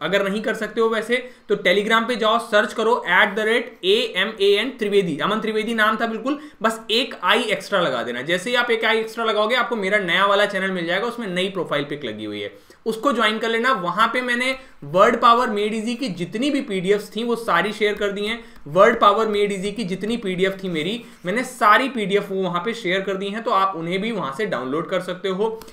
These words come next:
डिस्क्रिप्शन में भी लिंक दिया है, comment section में भी लिंक पिन है, वहां हर जगह से आप Telegram channel मेरा ज्वाइन कर सकते हो। तो जिन लोगों ने अभी नया channel ज्वाइन नहीं किया है, ज्वाइन कर लीजिए, क्योंकि आगे से सारे updates,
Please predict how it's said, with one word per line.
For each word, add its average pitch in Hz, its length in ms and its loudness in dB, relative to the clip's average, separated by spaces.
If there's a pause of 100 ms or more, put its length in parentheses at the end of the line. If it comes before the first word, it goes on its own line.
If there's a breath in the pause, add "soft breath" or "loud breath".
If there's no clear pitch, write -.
(720 loud breath)
डिस्क्रिप्शन 226 500 2
में 269 120 2
भी 262 80 2
लिंक 254 260 0
दिया 240 180 2
है, 254 160 0
comment 220 420 -2
section 240 260 -2
में 240 140 0
भी 240 80 0
लिंक 226 280 -2
पिन 240 220 -2
है, 240 120 0
वहां 208 320 0
हर 214 200 0
जगह 208 220 0
से 208 140 -2
आप 196 200 0
Telegram 175 440 -2
channel 160 180 -2
मेरा 160 180 -2
ज्वाइन 123 260 -4
कर 107 120 -10
सकते 117 240 -10
हो। 151 60 -10
तो 208 80 4
जिन 214 200 0
लोगों 269 260 2
ने 269 120 0
अभी 220 240 -2
नया 214 300 2
channel 226 260 -4
ज्वाइन 208 240 -2
नहीं 165 220 -4
किया 214 220 2
है, 220 240 -6 (240 loud breath)
ज्वाइन 180 320 2
कर 247 100 2
लीजिए, 233 240 0
क्योंकि 254 240 -4
आगे 190 400 2
से 294 140 -4
सारे 220 280 -2
updates, 180 600 2